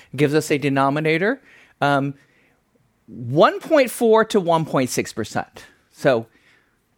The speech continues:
if you do the numbers, and this just came out in twenty twenty, we were all excited. "We have a new number.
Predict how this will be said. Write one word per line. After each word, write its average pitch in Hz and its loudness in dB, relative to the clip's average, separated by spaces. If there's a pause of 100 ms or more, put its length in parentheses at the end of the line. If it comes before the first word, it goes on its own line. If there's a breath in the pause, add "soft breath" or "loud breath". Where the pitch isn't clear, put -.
(140)
if 147 -4
you 202 2
do 339 6
the 226 2
numbers, 131 0
and 147 2
this 165 2
just 220 -2
came 202 0
out 160 0
in 156 -4
twenty 135 -4
twenty, 135 -2
we 175 4
were 202 4
all 165 4
excited. 160 0
"We 190 2
have 247 2
a 262 4
new 247 4
number. 233 4